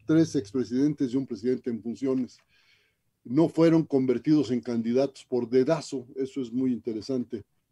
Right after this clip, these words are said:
Pero hoy revive un procedimiento que creíamos extinguido, y lo que pienso es que las condiciones han cambiado. Ya no puede asegurarse que el tapado, o que quien reciba el dedazo, pues,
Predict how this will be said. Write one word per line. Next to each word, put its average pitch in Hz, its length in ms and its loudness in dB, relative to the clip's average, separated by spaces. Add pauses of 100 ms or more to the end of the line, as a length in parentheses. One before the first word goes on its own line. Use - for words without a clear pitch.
(540)
Pero 190 200 8
hoy 254 160 6
revive 214 400 4
un 226 100 2
procedimiento 175 800 4
que - 140 -4
creíamos 151 500 4
extinguido, 151 960 0 (840)
y 139 500 0
lo 131 280 2
que 131 240 0 (160)
pienso 180 400 4
es 151 100 -4
que 147 140 0
las 131 200 0
condiciones 131 560 0
han 143 120 0
cambiado. 151 540 0
Ya 131 200 2
no 135 200 0
puede 139 260 4
asegurarse 147 840 -2 (280)
que 131 100 -2
el 117 140 0
tapado, 151 540 -2
o 104 320 -10
que 101 160 -12
quien 113 240 -6
reciba 123 560 -2
el 117 100 -4
dedazo, 135 560 -4
pues, 135 320 -10